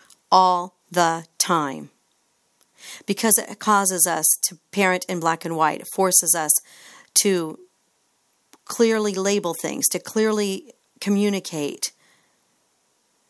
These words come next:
And it is just great parenting.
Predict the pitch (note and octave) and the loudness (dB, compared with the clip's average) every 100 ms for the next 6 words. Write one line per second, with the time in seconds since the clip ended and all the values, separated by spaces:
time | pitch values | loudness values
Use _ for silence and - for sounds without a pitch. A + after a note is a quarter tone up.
0 | _ _ _ _ _ F#3+ F3+ - G3 - | _ _ _ _ _ -2 -2 -2 -2 0
1 | G3+ - G3+ F3+ F3+ - - _ _ G3 | 0 2 0 2 0 -2 -10 _ _ -4
2 | F3+ E3 E3 F3 D#3+ D3 D#3 D3+ | 0 0 0 -4 -4 -4 -6 -8